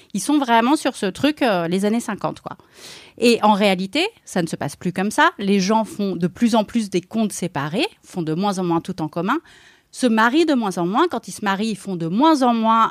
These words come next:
la communauté des biens et de plus en plus. Donc, on appelle ça l'individualisation du patrimoine. C'est ce qui participe de l'appauvrissement des femmes parce que c'est là où ne pas se marier est une décision économique qui peut appauvrir. Euh, parce que l'État continue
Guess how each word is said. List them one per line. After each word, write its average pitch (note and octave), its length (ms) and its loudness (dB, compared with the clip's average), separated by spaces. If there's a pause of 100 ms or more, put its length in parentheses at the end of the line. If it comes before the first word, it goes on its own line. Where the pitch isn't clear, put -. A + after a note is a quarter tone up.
la F3+ 140 0
communauté F#3 500 -2
des F3+ 120 -2
biens F3+ 220 -4
et E3+ 60 -2
de D#3+ 100 -8
plus B3+ 300 -4
en A3+ 60 -4
plus. A#3+ 240 -8
Donc, G3 180 -6
on G#3+ 80 -2
appelle G#3 220 -2
ça C#4+ 140 2
l'individualisation B3 1040 2
du B3 100 0
patrimoine. G3+ 500 -4 (420)
C'est - 160 -10
ce - 80 -12
qui - 80 -8
participe C4 520 0
de B3+ 60 4
l'appauvrissement G3 640 0
des E3 120 -2
femmes B3 200 2 (220)
parce D#3 200 -4
que B3 100 0 (380)
c'est - 160 -4
là G#3 240 6
où B3+ 160 6
ne A3+ 140 4
pas G3+ 160 0
se - 100 -12
marier G3 400 0
est G#3 140 -4
une G3+ 140 2
décision F#3 480 -2
économique F3 460 -2
qui - 140 -10
peut A3 160 -2
appauvrir. F3+ 500 -4 (720)
Euh, F3 680 2 (180)
parce G#3+ 220 -2
que E4 300 2
l'État C#4 380 2
continue B3 640 0